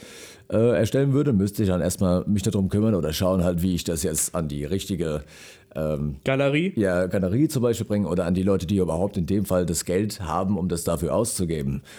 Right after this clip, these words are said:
Speaker 1: Und dann müsste ich Glück haben, dass überhaupt dann was kommt und dann mittendrin halt nicht mehr. Und dadurch habe ich halt kontinuierlich halt immer was zu tun. Macht einfach Spaß und, äh, ja, besser geht's eigentlich gar nicht.
Speaker 2: Kunst für die Ewigkeit, wenn man so
Speaker 1: Absolut.
Speaker 2: möchte.
Speaker 1: Ja, das ist das Einzige, was dir keiner mehr wegnehmen kann. Das ist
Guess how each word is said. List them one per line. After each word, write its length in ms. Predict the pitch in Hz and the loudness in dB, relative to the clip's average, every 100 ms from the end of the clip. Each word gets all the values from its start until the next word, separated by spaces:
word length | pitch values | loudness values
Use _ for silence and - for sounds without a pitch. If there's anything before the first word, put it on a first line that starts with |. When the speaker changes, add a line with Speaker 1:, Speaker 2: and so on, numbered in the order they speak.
| - | -12
Speaker 1:
Und 180 | - 185 | -4 -2
dann 180 | 67 78 | 0 0
müsste 220 | 85 - | 0 -2
ich 100 | 85 | -2
Glück 240 | - 113 95 | 0 0 0
haben, 220 | 78 80 | -2 -2
dass 160 | 80 | -4
überhaupt 300 | 95 82 90 | -2 -2 -2
dann 100 | 92 | -2
was 160 | 78 76 | -2 -2
kommt 240 | 87 117 | 0 0
und 180 | - 82 | -2 -4
dann 240 | - 71 78 | -4 -4 -4
mittendrin 420 | 85 90 92 76 | -4 -4 -4 -4
halt 120 | 78 | -2
nicht 180 | 95 95 | -2 -2
mehr. 140 | 101 | -4
Und 140 | 87 78 | -2 -2
dadurch 300 | 92 117 95 | 0 0 0
habe 140 | 95 | -2
ich 120 | 87 | -2
halt 220 | 90 87 - | -4 -6 -6
kontinuierlich 640 | 92 82 85 73 85 85 | -4 -4 -4 -2 -2 -2
halt 140 | 87 69 | -2 -2
immer 180 | 90 | -2
was 220 | 80 78 - | -2 -2 -4
zu 80 | |
tun. 320 | 85 98 120 123 - - - - _ _ _ | -2 0 0 -4 -12 -18 -20 -20 _ _ _
Macht 380 | 78 78 76 - | -4 -2 -4 -6
einfach 240 | 90 85 | -4 -2
Spaß 540 | 82 85 90 98 - - | -2 0 0 0 -4 -6
und, 380 | - 90 90 90 | -2 0 0 0
äh, 40 | |
ja, 680 | 87 85 85 71 - 90 73 - | 0 0 0 -4 -6 -4 -4 -6
besser 200 | - 90 | -4 0
geht's 220 | 101 135 - | 0 -2 -4
eigentlich 320 | 78 - - | -6 -8 -6
gar 140 | 85 | -4
nicht. 220 | 67 - - - | -4 -8 -14 0
Speaker 2:
Kunst 360 | - 196 95 | 4 4 2
für 80 | 214 | 0
die 200 | 208 240 | -2 0
Ewigkeit, 520 | 226 170 - 131 120 | 0 -2 -2 -4 -2
wenn 100 | 131 | -2
man 80 | 123 | 0
so 120 | 127 | 2
Speaker 1:
Absolut. 80 | 123 | 2
Speaker 2:
möchte. 280 | 123 - 82 - | 2 -2 -10 -4
Speaker 1:
Ja, 200 | 90 80 - | -2 -2 -4
das 160 | 101 | -6
ist 80 | - | -4
das 120 | 101 | -2
Einzige, 340 | 90 98 120 107 | 0 0 2 0
was 180 | 98 | 0
dir 200 | - 101 | 0 0
keiner 220 | 95 98 101 | 2 2 2
mehr 140 | 87 | 2
wegnehmen 360 | 90 107 101 101 | 0 0 0 2
kann. 160 | 110 | 2
Das 140 | 120 82 | 0 -2
ist 180 | 80 | -4